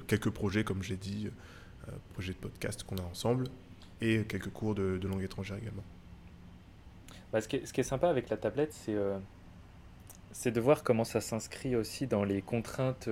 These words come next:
Speaker 2: actuelles de notre temps. C'est vrai qu'on aime trouver un peu de confort dans un, un environnement qui est souvent un peu, euh, stressant, brouillon, ça va vite, et cetera.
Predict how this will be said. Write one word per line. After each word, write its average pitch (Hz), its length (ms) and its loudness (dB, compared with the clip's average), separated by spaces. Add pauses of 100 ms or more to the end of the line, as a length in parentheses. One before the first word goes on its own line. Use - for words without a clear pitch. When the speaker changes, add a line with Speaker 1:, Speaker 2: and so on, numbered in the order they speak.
Speaker 2:
actuelles 113 400 4
de 110 100 2
notre 107 300 0
temps. 104 240 -2 (420)
C'est 104 100 -6
vrai 117 140 8
qu'on 98 840 0
aime 135 280 8
trouver 120 420 2
un 113 80 4
peu 110 140 0
de - 60 -10
confort 127 640 6
dans 98 300 2
un, 92 260 -2 (680)
un 107 240 4
environnement 113 480 4
qui - 80 -4
est 104 40 -2
souvent 117 300 0
un 110 60 4
peu, - 140 0
euh, 113 280 6 (280)
stressant, 127 560 2
brouillon, 120 480 4
ça - 120 0
va 104 140 6
vite, 127 300 -4
et - 60 -2
cetera. 110 400 0